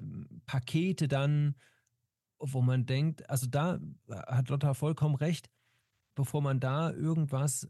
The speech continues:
ein Monat oder zwei Monate lang bucht, kann man tatsächlich die, äh, Blutuntersuchung selber bezahlen und ist wahrscheinlich günstiger raus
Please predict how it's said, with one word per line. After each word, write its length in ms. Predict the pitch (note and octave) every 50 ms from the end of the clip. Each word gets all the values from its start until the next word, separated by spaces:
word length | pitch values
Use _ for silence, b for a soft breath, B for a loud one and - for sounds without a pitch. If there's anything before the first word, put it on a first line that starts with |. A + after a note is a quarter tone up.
| - _
ein 280 | - B2+ C3 C#3+ D#3 D#3
Monat 320 | D3 C#3+ D3 C#3+ C#3 B2+
oder 180 | C3 B2 B2+ B2+
zwei 260 | - - - C3 C3+
Monate 360 | C#3+ C#3 C#3 C3+ B2+ B2 C3+
lang 280 | A#2 A#2 A#2 A#2 A2+ A#2
bucht, 500 | - E3+ F3+ E3+ F3+ E3 D3+ - - - _ _ _ _ _ _ _ -
kann 160 | - B2 B2
man 160 | B2+ B2+ A#2+
tatsächlich 680 | - A#2+ A2 - - B2 G#2 - A#2 G#2 - - - - _ _ _ _ _ _ _ -
die, 200 | A#2 A2 A2 G#2 - _ - _ _ _ _ _ _
äh, 400 | - C3+ C3+ B2+ A#2+ A#2 B2 - - - - - -
Blutuntersuchung 800 | D3+ D3+ D3 D3+ B2 A2+ G#2+ - - A#2 G2+ A2 A2 G#2 G2 - - _ _
selber 300 | - - B2+ A#2 A2+ G#2+
bezahlen 520 | - - - - G#2 G#2 G#2 G#2 G2 G2+ -
und 160 | - B2 B2+
ist 160 | - C3+ -
wahrscheinlich 360 | C3+ B2 - C3 B2 B2 A#2+ B2
günstiger 460 | D3 D3+ D#3+ - - D#3+ D3 C#3+ C3
raus 320 | A#2+ B2+ C3+ D3 D3 C3